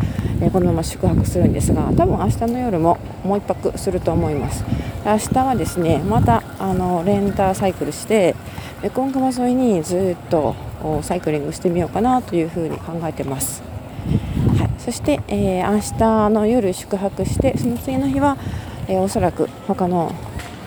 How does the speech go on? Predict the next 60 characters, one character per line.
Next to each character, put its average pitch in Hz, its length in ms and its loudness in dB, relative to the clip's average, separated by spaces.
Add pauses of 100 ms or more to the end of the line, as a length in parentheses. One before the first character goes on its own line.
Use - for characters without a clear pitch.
(240)
町 190 280 4
へ - 200 4
移 180 80 2
動 175 180 4
す 175 120 -4
る 165 80 0
こ 170 100 0
と 165 120 -2
に 170 80 0
な 165 80 0
る 160 80 -2
ん - 20 -2
じ 143 100 -8
ゃ - 20 -4
な 147 80 -2
い 147 40 -4
か 165 120 -2
な 262 220 2
と 202 100 0
思 170 200 -2
い 160 100 -6
ま 160 140 -6
す。 - 160 -12 (1400)
と 330 80 4
に 285 100 2
か 180 120 -2
く 151 80 -4
ね、 147 280 0
時 175 120 -2
間 254 200 2
が 247 240 2
ゆ 214 80 -2
っ - 40 -12
く 254 80 2
り 208 80 4
な 151 60 0
の 139 140 0
で、 131 240 0 (200)
私 196 340 -4
た - 60 -12
ち 147 60 -4
も 143 100 -2
な 170 100 -2
ん 151 40 -8
か - 80 -10
気 - 120 -4
分 214 160 0
的 233 200 0
に 214 100 4
や 214 80 2
っ - 20 -4
ぱ 202 120 -2
り 160 80 0
リ 160 40 2
ラ 190 100 4
ッ - 60 -4
ク - 140 -8
ス 160 100 -8
し - 140 -12
て、 - 160 -4